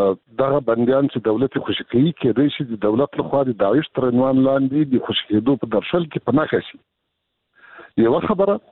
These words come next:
دومره خبره هغه څه چې وحید عمر په خپلو خبرو کې وکړه، چې موږ تر دوی پیاوړي یو، هم په علمي لحاظ باندې، هم په فرهنګي لحاظ باندې، هم د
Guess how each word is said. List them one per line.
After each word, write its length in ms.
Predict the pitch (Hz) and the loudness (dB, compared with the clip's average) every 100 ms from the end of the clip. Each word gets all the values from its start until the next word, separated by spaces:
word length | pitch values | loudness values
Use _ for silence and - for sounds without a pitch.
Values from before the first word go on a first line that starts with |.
| _ - - - - - 117 | _ -20 -20 -20 -20 -14 0
دومره 280 | 180 226 226 | 2 2 0
خبره 240 | 190 208 180 | 0 0 2
هغه 180 | 196 208 | 0 0
څه 160 | - - | -4 -2
چې 100 | 208 | 2
وحید 260 | 160 117 117 | 4 2 2
عمر 200 | 127 190 | 2 2
په 80 | - | -2
خپلو 220 | 85 139 110 | -2 0 0
خبرو 260 | 117 113 104 | 0 0 0
کې 80 | 107 | 0
وکړه، 260 | 104 143 147 | 0 0 -2
چې 80 | - | 0
موږ 100 | 120 - | 0 0
تر 140 | 117 113 | -2 0
دوی 160 | 117 - | 0 0
پیاوړي 360 | 104 120 151 151 | 2 2 2 2
یو، 100 | 151 110 | 2 0
هم 160 | 120 110 | -4 -2
په 160 | 117 101 | 0 2
علمي 200 | 101 135 139 | 2 2 2
لحاظ 260 | 123 139 127 | 0 -2 0
باندې، 200 | 135 135 110 | 0 0 0
هم 100 | 117 107 | -2 -6
په 40 | 98 | -6
فرهنګي 380 | 92 104 107 139 | -4 0 2 2
لحاظ 240 | 147 147 135 | 0 0 0
باندې، 280 | 143 139 135 107 | 0 2 0 0
هم 100 | 120 | 0
د 20 | 120 | 2